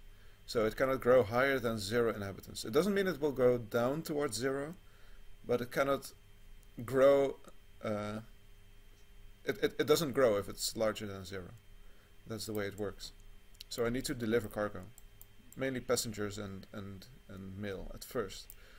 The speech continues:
And later on you can, uh, unlock different cargo. So our tram line's, uh, yeah, making some profit.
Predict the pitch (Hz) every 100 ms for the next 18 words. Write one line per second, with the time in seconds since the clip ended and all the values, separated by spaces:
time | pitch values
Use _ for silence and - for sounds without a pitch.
0 | - - 107 113 - 117 107 107 104 101
1 | 98 98 98 98 - 107 104 104 104 -
2 | - - 101 - - - - - - -
3 | - - 196 190 196 226 226 214 196 180
4 | - - - - - - - 196 185 156
5 | 147 139 143 226 165 147 156 160 135 -
6 | - 208 - 127 - 294